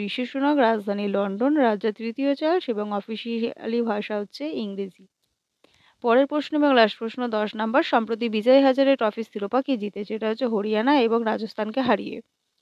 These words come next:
রাজকোটে সৌরাষ্ট্র ক্রিকেট অ্যাসোসিয়েশন স্টেডিয়ামে ইভেন্টের একটি ঐতিহাসিক মোড়কে দু-, হরিয়ানা দু হাজার তেইশ সালে বিজয় হাজারে ট্রফিতে জয়লাভ করেছে এবং তারা রাজস্থানের বা-, বিরুদ্ধে তিরিশ রানের জ-,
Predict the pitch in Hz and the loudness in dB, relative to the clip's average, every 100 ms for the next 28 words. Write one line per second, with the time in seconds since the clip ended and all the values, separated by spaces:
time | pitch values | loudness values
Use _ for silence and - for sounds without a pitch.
0 | - - - 240 220 - - 294 320 302 | -20 -20 -4 2 2 2 -4 -2 0 2
1 | 262 240 233 - 277 254 226 226 226 214 | 4 6 4 2 -2 -2 -2 0 2 2
2 | 269 269 285 277 285 277 - 226 196 240 | 2 -2 2 0 2 0 2 2 4 6
3 | 214 190 202 214 240 254 269 269 - 254 | 6 6 -2 2 6 6 4 0 0 0
4 | 226 208 233 214 247 226 208 202 226 269 | 2 4 4 4 2 0 4 4 4 2
5 | 226 202 202 208 214 214 214 202 220 - | 2 0 2 2 0 -2 0 0 0 -2
6 | 214 220 277 262 269 226 208 214 190 202 | -2 -2 0 0 0 0 -2 0 -2 -2
7 | 214 202 190 202 214 202 202 202 202 220 | -2 -2 -6 -8 -8 -2 -2 -2 -6 -6
8 | 220 247 339 _ _ - - - - 226 | -6 -4 -8 _ _ -20 -20 -16 -2 2
9 | 214 208 214 214 214 190 247 277 277 240 | 2 2 2 4 6 6 4 0 2 2
10 | 208 190 196 196 208 202 220 269 233 208 | 4 4 2 -2 -2 0 0 0 -2 -2
11 | 247 - 220 196 247 339 262 - | -2 0 0 0 0 -2 -4 -4